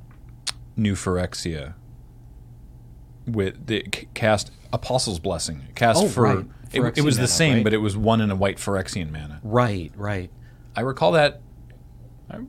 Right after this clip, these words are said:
Speaker 1: You could, you could get people with that,
Speaker 2: Mm-hmm.
Speaker 1: but it helped that you could pay Phyrexian mana for it if you had to.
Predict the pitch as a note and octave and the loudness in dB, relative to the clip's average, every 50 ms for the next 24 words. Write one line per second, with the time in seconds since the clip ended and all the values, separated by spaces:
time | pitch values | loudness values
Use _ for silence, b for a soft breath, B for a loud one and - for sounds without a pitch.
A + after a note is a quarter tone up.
0 | - - D#3 F#3 - - G3+ D#3 A#2+ D#3+ E3+ - G3+ D3 A#2+ C#3 - - - - | -4 -2 -2 2 2 2 0 2 0 -2 0 0 -2 0 4 4 4 2 2 -2
1 | G2+ G2 - F2 E2+ E2+ E2 D2+ E2 D#2 D2+ C#2 - - - - C#3+ D#3 D#3+ E3 | -6 -4 -4 -6 -6 -6 -6 -6 -6 -6 -6 -8 -10 -14 -16 -8 -8 -6 -4 0
2 | F3+ A#2+ A2+ A2+ G2+ F2+ C3+ B2+ B2 B2+ A2+ - G#2+ A#2 A2+ - G#2 F2+ - G#2 | 2 2 2 2 4 4 2 2 2 0 -2 -4 -2 -6 -6 -6 -6 -4 -4 -4
3 | G2 - G2 F#2+ F#2 F#2 - G2+ F2+ E2+ E2 E2 D#2+ - - F2+ E2+ D#2+ D2+ - | -4 -2 -2 -2 -2 -2 -4 -4 -4 -4 -4 -4 -6 -4 -4 -4 -4 -4 -6 -6
4 | F2 E2 F2 D#2+ D#2+ - D2+ - | -6 -6 -6 -6 -6 -10 -12 -12